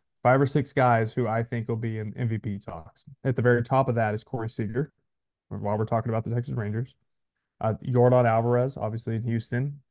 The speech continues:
who I think if he's healthy, he's w-, one of the best hitters in the entire game. Uh, Juan Soto, now that he's in New York.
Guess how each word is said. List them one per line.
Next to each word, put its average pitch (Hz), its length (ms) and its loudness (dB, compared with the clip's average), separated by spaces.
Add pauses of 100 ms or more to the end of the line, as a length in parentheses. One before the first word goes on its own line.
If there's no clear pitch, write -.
who 117 280 2 (120)
I 110 100 -4
think 117 180 -4
if 104 120 -4
he's 139 240 0
healthy, 117 340 -2
he's 120 220 -2
w-, 110 200 -10 (640)
one 127 220 -4
of 143 80 -2
the 139 80 0
best 120 320 -2 (340)
hitters 117 320 -4
in 104 240 -8
the 101 120 -8 (220)
entire 110 400 -8
game. 107 320 -12 (920)
Uh, 104 360 2
Juan 113 340 0
Soto, 120 320 0
now 113 180 -4
that 113 80 -6
he's 117 140 -2
in 117 80 -2
New 120 80 0
York. 104 440 -6